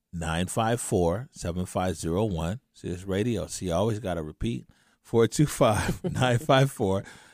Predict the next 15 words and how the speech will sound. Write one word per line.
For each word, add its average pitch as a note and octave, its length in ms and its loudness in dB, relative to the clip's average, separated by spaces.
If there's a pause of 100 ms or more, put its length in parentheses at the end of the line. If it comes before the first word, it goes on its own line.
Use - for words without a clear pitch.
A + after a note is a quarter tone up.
(120)
seven F3 400 6
five C3+ 340 6
zero B2+ 260 6
one, A#2+ 360 6 (600)
or, E3+ 380 8 (520)
uh, G2+ 380 6
an G#2 260 0
email B2 320 4
at F#2 200 0
mothersbreakfast A#2 1400 4 (160)
at F2+ 200 -6 (120)
gmail G#2+ 640 2 (960)
dot D#2 280 -2
com. C#2+ 280 -4 (500)
So D2+ 320 -10